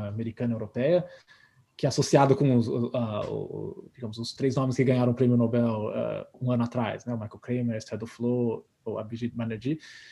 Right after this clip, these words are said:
Uma coisa assim, essas pessoas, a gente associa eles com o desenvolvimento econômico, mas a pesquisa deles sempre teve esse aspecto político, né? Então, um exemplo só, é, na,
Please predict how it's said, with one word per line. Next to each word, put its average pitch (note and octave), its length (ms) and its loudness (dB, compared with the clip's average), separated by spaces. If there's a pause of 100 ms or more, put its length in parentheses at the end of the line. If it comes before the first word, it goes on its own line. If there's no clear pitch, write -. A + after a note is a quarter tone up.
(120)
Uma F3+ 140 2
coisa G3+ 180 10
assim, G#3 180 4 (220)
essas G3+ 180 4
pessoas, - 280 6
a - 420 -18
gente G3 140 6
associa G#3 320 10
eles C#4+ 140 10
com A#3+ 60 10
o - 20 12
desenvolvimento F3 300 10
econômico, A3+ 380 8
mas G#3+ 200 10
a G3+ 40 12
pesquisa A3+ 300 10
deles A#3+ 200 10
sempre C#4 340 6
teve G#3+ 260 12
esse G3+ 180 10
aspecto F#3 400 8
político, F3+ 520 8
né? D3 160 -4
Então, B2 200 -4
um D#3+ 220 6
exemplo D3 400 10
só, D#3+ 360 4
é, A#2 260 0
na, A2+ 180 -6